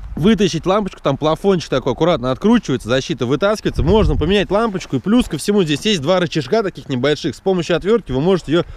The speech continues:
отрегулировать, вверх-вниз опустить, ну, и влево-вправо. Всё. Люди мне это сделали, ну, вот говорю, два, там, плюс два с половиной часа, там, он пока подготовился, мы были одни, это было воскресенье, цена вопроса десять тысяч рублей.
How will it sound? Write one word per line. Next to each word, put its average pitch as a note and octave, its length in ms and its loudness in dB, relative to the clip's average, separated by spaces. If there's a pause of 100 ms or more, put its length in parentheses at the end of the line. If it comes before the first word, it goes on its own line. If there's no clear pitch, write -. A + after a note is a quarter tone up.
(200)
отрегулировать, E3+ 800 2
вверх-вниз E3+ 640 -2
опустить, A#2 540 -8
ну, D3 140 -4 (340)
и D3 80 -2
влево-вправо. E3 800 0 (320)
Всё. G#3+ 460 2 (320)
Люди A3+ 320 4
мне G3+ 200 0
это E3 160 -4
сделали, D#3+ 480 0
ну, E3+ 140 -2
вот C#3+ 120 -2
говорю, E3 220 0
два, G#3 340 -2
там, A#2+ 260 -6 (220)
плюс G#3+ 220 2
два E3+ 260 0
с - 40 -16
половиной F3 520 0
часа, G#3+ 320 -2 (180)
там, B2+ 220 0
он C3+ 80 -2
пока G3 240 -2
подготовился, D#3+ 720 0
мы F#3+ 80 2
были F3 220 2
одни, D#3+ 240 0
это F3 120 -2
было E3 260 4
воскресенье, D3 540 -2
цена G3 320 -2
вопроса F3+ 420 0
десять D3 260 0
тысяч C#3 180 -4
рублей. G#2+ 360 -4